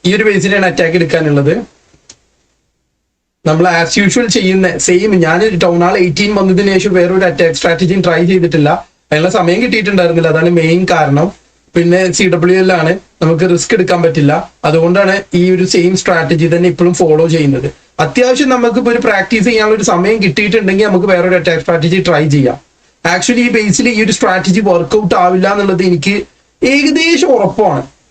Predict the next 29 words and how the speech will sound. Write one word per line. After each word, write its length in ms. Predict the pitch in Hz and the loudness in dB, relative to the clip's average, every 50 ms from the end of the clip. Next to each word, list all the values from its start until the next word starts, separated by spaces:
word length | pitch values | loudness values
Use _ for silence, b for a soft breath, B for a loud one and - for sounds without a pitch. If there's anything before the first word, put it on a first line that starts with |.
| _ _ _ _ - 202 214 | _ _ _ _ -4 -2 0
ഏഹ്, 120 | 208 214 | 2 2
പക്ഷെ 260 | 190 220 208 - 320 | 2 2 2 2 2
വേറൊരു 420 | 320 277 226 220 226 269 302 285 349 | 2 2 2 2 2 2 2 0 0
മാർഗ്ഗമില്ല, 640 | 320 320 269 220 208 220 240 247 262 311 277 247 240 | 0 0 0 0 0 0 0 0 0 0 2 2 2
വേറെ 220 | 180 165 160 165 | 2 0 0 0
ബേസ് 220 | 202 208 185 180 208 | 0 0 0 0 0
അടിക്കാനും 380 | 185 165 147 165 160 170 175 | -2 0 0 0 0 2 0
ഇല്ല 160 | 170 147 131 | 0 0 0
ട്ടോ, 240 | 127 - 127 117 - - _ _ _ - | -2 -2 -2 -4 -4 -8 _ _ _ -2
അത് 80 | 156 165 | 0 2
വേറൊരു 400 | 180 170 160 160 160 156 139 139 | 2 2 2 2 0 2 0 0
കാര്യം. 280 | 135 127 123 123 139 - _ _ _ _ _ _ _ - | 0 0 -2 -2 -4 -6 _ _ _ _ _ _ _ -2
വേറെ 320 | 165 160 170 185 190 208 | 2 2 2 2 0 0
എനിക്ക് 420 | 202 190 175 185 180 143 135 240 254 294 277 262 - _ _ - 175 | 0 0 2 0 0 0 0 -2 -2 -2 -4 -10 -12 _ _ -4 -2
at-, 200 | 165 165 147 147 - | -2 -2 -2 -2 -2
അറ്റ്ലീസ്റ്റ് 540 | 156 151 143 175 180 196 226 220 - - 247 | -2 -2 0 0 0 2 0 0 0 -2 -2
എന്തെങ്കിലുമൊക്കെ 520 | 220 190 196 196 202 220 240 247 240 247 | -2 0 -2 0 0 0 0 0 0 0
ആക്കാൻ 440 | 233 208 196 190 - - 233 233 233 | 0 -2 -2 -4 -2 -2 -2 -2 0
പറ്റുമെന്ന് 500 | 233 208 190 - - 233 233 240 247 - | -2 -2 -4 -4 -4 -2 0 0 0 0
തോന്നുന്ന 340 | 226 202 214 214 226 233 247 | 0 0 0 0 2 2 0
ഒരു 100 | 247 233 | 0 2
ബേസ് 240 | 220 214 190 - 226 | 0 0 0 0 0
ഉണ്ടാവില്ലേ, 420 | 175 143 139 127 127 123 123 123 | 0 0 0 0 0 0 0 0
അങ്ങനെ 280 | - 135 143 165 175 190 | 0 0 0 0 0 0
ഒരു 60 | 196 196 | 0 0
ബേസ് 380 | 185 196 185 180 175 - 202 190 190 190 B B B B - | 2 0 0 0 0 -2 0 0 -2 -4 B B B B 0
വേറെ 340 | 185 180 180 185 185 185 165 165 - | 0 2 2 2 0 0 -2 -2 -2
കാണാനും 420 | 175 165 170 165 170 170 170 175 | 0 0 0 0 2 2 2 2
ഇല്ല. 280 | 175 156 160 - - | 2 2 0 -2 -4